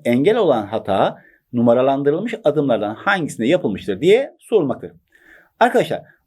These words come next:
asit yağmurları tarihi eserlere zarar verir. Çünkü asitler mermer ile etkileşir ve onların aşınmasına neden olur. Ama öğrencinin yaptığı deneydeki aşamalara baktığımızda tablo üzerine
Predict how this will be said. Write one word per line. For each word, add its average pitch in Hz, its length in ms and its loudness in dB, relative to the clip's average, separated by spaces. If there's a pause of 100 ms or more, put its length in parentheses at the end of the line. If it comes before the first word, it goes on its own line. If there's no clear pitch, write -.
(140)
asit 233 320 -2
yağmurları 156 640 0
tarihi 160 400 0
eserlere 160 680 -2
zarar 123 400 2
verir. 90 160 -10 (140)
Çünkü 180 320 -4 (140)
asitler 151 500 0
mermer 131 460 0
ile 98 420 -10
etkileşir 117 600 0 (200)
ve 147 60 6
onların 147 600 0
aşınmasına 131 640 -2
neden 110 260 0
olur. 85 180 -10 (600)
Ama 233 320 0 (520)
öğrencinin 143 520 0
yaptığı 190 540 0
deneydeki 151 600 0
aşamalara 143 580 -2
baktığımızda 117 800 -4 (520)
tablo 151 380 0
üzerine 233 580 -4